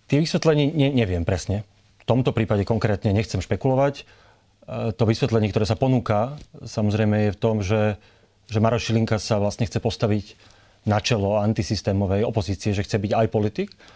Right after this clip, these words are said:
a má nejaké väzby s ľuďmi na Smer, Sme rodina, ale to, ako presne, čo tam je v zákulisí, neviem, ale to, ako on sa profiluje od svojho zvolenia, je proste,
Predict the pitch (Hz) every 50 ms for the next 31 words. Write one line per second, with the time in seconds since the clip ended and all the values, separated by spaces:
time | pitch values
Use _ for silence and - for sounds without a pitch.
0 | - - _ _ - 110 107 113 123 117 113 107 - 110 98 107 95 95 110 101
1 | 92 110 104 101 104 107 123 120 - - 113 107 101 101 - - 104 101 120 117
2 | 120 117 107 104 104 98 - - - - _ - - - _ _ _ - - 104
3 | 107 - - 117 107 104 104 - - - 110 104 - - 113 104 92 - 104 -
4 | 101 101 98 90 95 95 - 117 104 98 - - 107 120 123 107 104 101 98 95
5 | 101 98 - 131 - 123 123 - 135 127 - 117 107 107 104 104 - - - 101
6 | - 123 143 - 175 160 151 147 143 123 107 - - - - 214 101 92 90 -
7 | 117 139 143 151 147 143 139 - - - - - _ _ _ _ _ _ - 117
8 | 110 104 - 107 107 - - - - 107 107